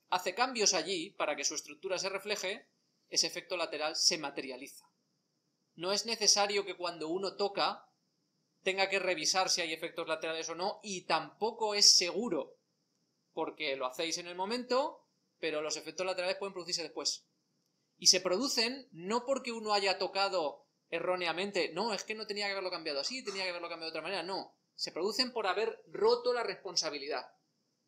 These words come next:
Escena es el que tiene la responsabilidad del mapa y nadie debería cambiar el mapa a no ser que fuera escena.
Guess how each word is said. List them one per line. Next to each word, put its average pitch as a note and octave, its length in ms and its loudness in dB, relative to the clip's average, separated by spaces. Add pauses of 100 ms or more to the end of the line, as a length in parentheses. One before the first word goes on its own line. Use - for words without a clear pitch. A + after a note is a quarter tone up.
(100)
Escena F#3 540 2
es C#3+ 80 0
el D#3 100 -6
que D#3 120 -2
tiene G#3+ 220 0
la F3 120 0
responsabilidad D3 640 -4
del G#3 200 2
mapa F#3 560 -2 (440)
y F#3 140 -10
nadie A3+ 380 4
debería F#3 460 -2
cambiar G#3 340 0
el G3+ 120 -4
mapa A3 640 -2 (380)
a E3+ 100 2
no G3+ 120 0
ser A3 200 4
que G#3 100 -4
fuera G#3 200 -2
escena. F3 380 -4